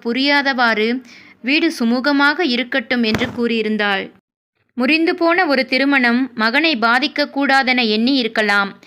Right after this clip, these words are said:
எப்படி திருமண இரவன்று வாசற்கதவிலிருந்து படுக்கையறை வரை அவளை தூக்கி வந்தேனோ, அதே போல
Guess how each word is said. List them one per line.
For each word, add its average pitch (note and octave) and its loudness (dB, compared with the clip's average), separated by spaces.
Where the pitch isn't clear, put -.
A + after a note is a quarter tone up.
எப்படி F4+ -2
திருமண D#4+ 0
இரவன்று B3 0
வாசற்கதவிலிருந்து B3+ 0
படுக்கையறை A#3 0
வரை A3 -2
அவளை A3+ 0
தூக்கி C#4+ -2
வந்தேனோ, A#3 0
அதே A#3+ 0
போல B3 0